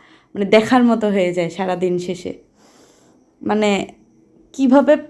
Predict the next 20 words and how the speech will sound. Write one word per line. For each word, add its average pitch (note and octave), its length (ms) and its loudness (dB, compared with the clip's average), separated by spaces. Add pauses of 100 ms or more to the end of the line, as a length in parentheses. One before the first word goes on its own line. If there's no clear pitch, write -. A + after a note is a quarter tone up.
(160)
পারে C4 360 4
আসলে, G#3 320 -4
আমি, G#3 320 -4
আম, G3 420 -8
মাথায় G#3 360 -2
ধরে G#3 220 2
না G3+ 120 0
আসলে। F#3+ 360 -6 (1200)
এই B3 140 4
যে B3+ 100 4
দুজনরা C4 360 4
যত C#4+ 180 0
ভালো G#3+ 280 0
দেখতেছেন, A#3 400 -2
অত G3+ 140 -2
ভালো G3 300 -2
কিন্তু G#3 200 -4
দুজনে F#3+ 300 -2
থাকে G3 320 -6
না। - 260 -8